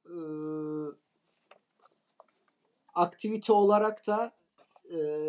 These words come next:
daha, e, ciddi bir şey var. Yani hayata bakışı ciddi. Edebiyatın ya da sanatın ciddi tarafında bu şehrin kimliği daha fazla kucaklıyor belki de.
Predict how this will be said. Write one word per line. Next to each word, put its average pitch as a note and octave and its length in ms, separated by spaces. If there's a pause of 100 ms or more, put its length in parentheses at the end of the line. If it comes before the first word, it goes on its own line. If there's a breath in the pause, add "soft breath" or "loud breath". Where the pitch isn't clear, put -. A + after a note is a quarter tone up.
(600)
daha, G3+ 480 (1000)
e, D3+ 60 (260)
ciddi A#3+ 560
bir - 420
şey C#3+ 300
var. C3 180
Yani C#3 260
hayata G3+ 500
bakışı G#3 380
ciddi. B2 460 (680)
Edebiyatın G3+ 680
ya G3+ 220
da F#3+ 80
sanatın G3 680
ciddi G3 400
tarafında G3+ 800
bu F#3 80
şehrin F3+ 560 (580)
kimliği G#3 640 (140)
daha F#3 240
fazla D3+ 380
kucaklıyor B2+ 540
belki A2+ 300
de. A#2+ 160